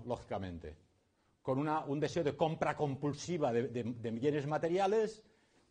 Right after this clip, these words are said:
que no le van a dar la felicidad. Lo van a esclavizar. A más cosas tienes, más pesa tu casa, tu cuerpo, tu, tu, tu mente está invadida de cosas materiales y no puedes nadar y te hundes, ¿verdad?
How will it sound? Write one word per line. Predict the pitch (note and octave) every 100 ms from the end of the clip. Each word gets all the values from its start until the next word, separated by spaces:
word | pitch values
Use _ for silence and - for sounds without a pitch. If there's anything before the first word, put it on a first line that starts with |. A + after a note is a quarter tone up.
| _ _
que | C3+
no | B2
le | D3+
van | B2+
a | B2
dar | B2
la | C#3+ C3+
felicidad. | G#2 G2 G#2 C#3 A2+ - - _ - -
Lo | A2+
van | C#3
a | F3+
esclavizar. | - - D#3+ C#3 A#2+ E3+ G3 B2+ - -
A | A2+
más | D3 -
cosas | D#3+ E3+ -
tienes, | G#3 G3 A3+ A3+ - - -
más | C3 D#3+ -
pesa | - - - B2+ - - _ _ _ _
tu | -
casa, | A#2+ F3 C#3 D#3 D#3+ D#3 - _
tu | - B2+
cuerpo, | E3+ E3+ D3+ E3 D#3+ D3+ - _ -
tu, | C3+
tu, | C3 D3+ C#3+
tu | D#3+
mente | D3+ F3+ G3+ F#3+ F3+ D#3+
está | - E3+
invadida | D#3+ D3+ E3 D#3+
de | C#3
cosas | D3 D#3
materiales | D#3+ D#3+ D#3+ E3 F3 F#3 B2
y |
no | B2+ C#3
puedes | F3 F3 C3+
nadar | C#3 F3
y | E3+
te | A#2
hundes, | D#3+ F#3+ A2+ F2+
¿verdad? | F#2 G2+